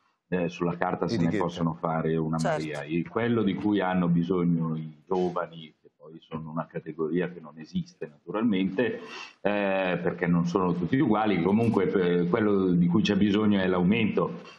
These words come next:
Speaker 1: del tasso di occupazione, l'aumento dell'investimento in formazione, e informazione tecnica specialistica. Queste cose nel, eh, recovery plan, nel P N R R ci sono,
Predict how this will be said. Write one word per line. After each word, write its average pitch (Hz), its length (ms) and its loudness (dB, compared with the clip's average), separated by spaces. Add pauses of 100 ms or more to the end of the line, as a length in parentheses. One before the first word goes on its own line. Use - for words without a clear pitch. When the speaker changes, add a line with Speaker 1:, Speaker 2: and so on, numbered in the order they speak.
Speaker 1:
del 98 240 0
tasso 104 400 2
di 92 100 4
occupazione, 120 800 2
l'aumento 117 480 4
dell'investimento 104 800 2
in 95 140 2
formazione, 117 1040 0 (140)
e 127 120 4
informazione 107 720 2
tecnica 92 560 0
specialistica. 90 720 -2
Queste 98 240 0
cose 131 420 -2 (280)
nel, 120 260 2
eh, 101 680 0
recovery 98 480 0
plan, 117 280 0
nel 95 240 0
P 92 180 -4
N 104 180 0
R 101 540 0
R 95 180 0
ci 95 140 -12
sono, 92 680 -2